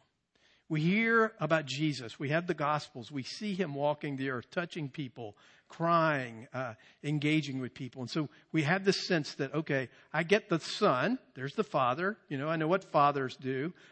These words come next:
I, I know what sons are. And I get a sense that he's a real person too. But then when it comes to the Holy Spirit, one of the things I hear people say to me all the time is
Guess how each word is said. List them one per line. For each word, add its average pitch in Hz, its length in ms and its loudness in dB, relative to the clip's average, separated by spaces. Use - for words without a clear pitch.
I, 151 160 0
I 139 80 2
know 156 140 2
what 190 160 0
sons 156 480 0
are. 139 320 0
And 151 100 4
I 160 60 6
get 185 160 6
a 220 60 2
sense 165 320 -2
that 151 140 0
he's 208 220 0
a 202 80 2
real 170 180 2
person 156 520 -4
too. 127 320 -6
But 156 100 0
then 180 140 4
when 196 100 4
it 190 80 -2
comes 208 200 0
to 202 60 -2
the 185 120 0
Holy 196 240 2
Spirit, 240 420 -2
one 175 120 0
of 226 60 -2
the 240 80 -4
things 185 240 -2
I 151 140 -2
hear 170 180 -2
people 165 340 -6
say 190 260 -4
to 175 80 0
me 139 160 -2
all 143 160 0
the 147 100 -2
time 156 400 0
is 123 260 -6